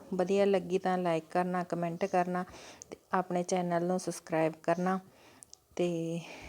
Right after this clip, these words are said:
ਜਲਦੀ ਆਪਾਂ ਲੈ ਕੇ ਆਵਾਂਗੇ ਤੁਹਾਡੇ ਵਾਸਤੇ ਇੱਕ ਨਵੀਂ ਹੋਰ ਰੈਸਪੀ।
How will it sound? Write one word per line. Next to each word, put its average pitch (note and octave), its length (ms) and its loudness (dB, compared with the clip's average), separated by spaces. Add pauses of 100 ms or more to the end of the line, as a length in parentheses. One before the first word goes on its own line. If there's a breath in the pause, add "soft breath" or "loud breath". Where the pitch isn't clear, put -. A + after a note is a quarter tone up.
(400 loud breath)
ਜਲਦੀ F#3+ 540 2
ਆਪਾਂ F3+ 380 0
ਲੈ E3+ 180 2
ਕੇ F3+ 180 -2
ਆਵਾਂਗੇ F3 320 -2
ਤੁਹਾਡੇ F3 240 0
ਵਾਸਤੇ E3+ 340 -2
ਇੱਕ F3 140 -4
ਨਵੀਂ F3 300 -2
ਹੋਰ E3 240 -2
ਰੈਸਪੀ। D#3+ 420 0